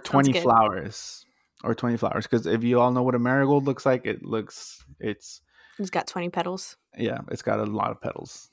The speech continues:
Speaker 1: <laughs>
Speaker 2: Cempasúchil is so much easier to say.
Speaker 1: Yeah,
Speaker 2: In,
Speaker 1: for sure.
Speaker 2: <laughs> in modern Mexico, it is known as flor de, fo-, uh, flor de muerte. No,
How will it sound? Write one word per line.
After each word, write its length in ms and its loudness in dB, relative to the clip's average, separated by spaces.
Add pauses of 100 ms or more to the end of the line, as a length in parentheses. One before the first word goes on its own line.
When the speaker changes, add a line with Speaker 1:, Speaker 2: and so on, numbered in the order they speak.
(200)
Speaker 1:
<laughs> 60 -10 (1400)
Speaker 2:
Cempasúchil 580 2
is 100 4
so 120 2
much 260 -2
easier 320 2
to 120 -2
say. 320 -6 (800)
Speaker 1:
Yeah, 280 -4
Speaker 2:
In, 360 4
Speaker 1:
for 80 -14
sure. 360 -6
Speaker 2:
<laughs> 400 -16
in 140 2
modern 340 4
Mexico, 460 0
it 120 2
is 160 2
known 240 2
as 340 0
flor 420 4
de, 260 2 (300)
fo-, 160 4 (160)
uh, 240 6
flor 260 4
de 140 2
muerte. 680 2 (140)
No, 260 0